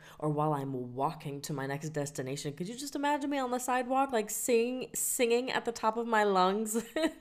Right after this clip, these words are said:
<laughs> Bars! <laughs> But I really like that I'm feeling the grief and gratitude at the same time with the same things. Like, oh man, yes, it sucks missing something, but I'm so glad it's in my life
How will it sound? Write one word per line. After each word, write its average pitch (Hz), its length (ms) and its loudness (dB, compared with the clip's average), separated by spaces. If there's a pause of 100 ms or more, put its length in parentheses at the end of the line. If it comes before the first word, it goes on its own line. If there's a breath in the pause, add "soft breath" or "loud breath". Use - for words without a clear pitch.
(140)
<laughs> 349 440 0
Bars! 196 800 10
<laughs> 392 40 8 (1000 loud breath)
But 196 120 2
I 185 80 4
really 170 480 2
like 151 300 2
that 147 100 -2
I'm 139 100 -4
feeling 139 420 -6
the 139 80 -6
grief 135 360 -8
and 139 120 -6
gratitude 131 880 -6 (240)
at 139 140 -8
the 120 100 -12
same 135 420 -6
time 127 600 -8
with 127 160 -8
the 120 100 -10
same 123 380 -8
things. 117 420 -12
Like, 127 320 -12
oh 156 220 -2 (100)
man, 131 320 -8
yes, 135 300 -6
it - 100 -8
sucks 143 340 -6
missing 135 300 -8
something, 156 400 -4
but 151 140 -2
I'm 127 160 -8
so - 400 0
glad 139 260 -2
it's 127 180 -8
in 135 80 -8
my 123 140 -8
life 120 320 -4